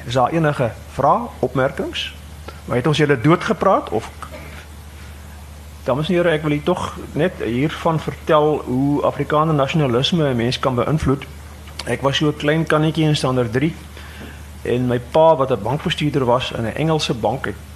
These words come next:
groot geskiedenis boekrak gehad, en hier heel onder was 'n boek van Bodenstein met die titel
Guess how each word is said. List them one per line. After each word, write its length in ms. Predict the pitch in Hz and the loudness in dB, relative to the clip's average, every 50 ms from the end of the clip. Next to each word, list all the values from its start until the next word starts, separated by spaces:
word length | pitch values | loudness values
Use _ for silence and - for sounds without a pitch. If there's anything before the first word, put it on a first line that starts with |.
| - - | -16 -14
groot 320 | - - 147 156 156 - | -10 -6 -4 -4 -4 -2
geskiedenis 680 | - 131 - - 147 135 147 139 139 - - - - - - - - - - - - - - - - - | -4 -4 -4 -4 -4 -2 -2 -2 -2 -2 -4 -4 -6 -10 -14 -16 -16 -18 -18 -18 -18 -18 -18 -18 -16 -14
boekrak 540 | - - 107 120 135 - 156 143 147 147 | -12 -6 -4 -2 -2 0 0 0 0 0
gehad, 420 | - - 143 135 135 139 143 143 - | 0 0 2 4 4 4 4 2 0
en 80 | 101 | -2
hier 200 | 95 95 123 147 | -2 -2 -2 -2
heel 280 | 143 135 165 185 180 - | -2 0 0 0 0 0
onder 260 | - 160 170 165 151 120 | 0 2 2 2 2 2
was 180 | 123 131 - | 2 2 2
'n 120 | 151 120 113 | 0 0 0
boek 200 | 147 143 - - | -2 -2 -2 -2
van 300 | - 147 131 127 120 107 104 | 0 0 2 2 0 -2 0
Bodenstein 840 | 110 123 143 147 151 156 147 - - - - 143 120 107 104 101 - - - - - - - - - | 2 2 2 4 2 2 2 2 0 2 2 0 0 0 0 -4 -6 -10 -12 -14 -14 -14 -14 -12 -8
met 80 | 127 | -6
die 100 | 127 123 - | -6 -4 -2
titel 360 | - 156 139 156 151 147 - | -4 -2 0 0 0 0 0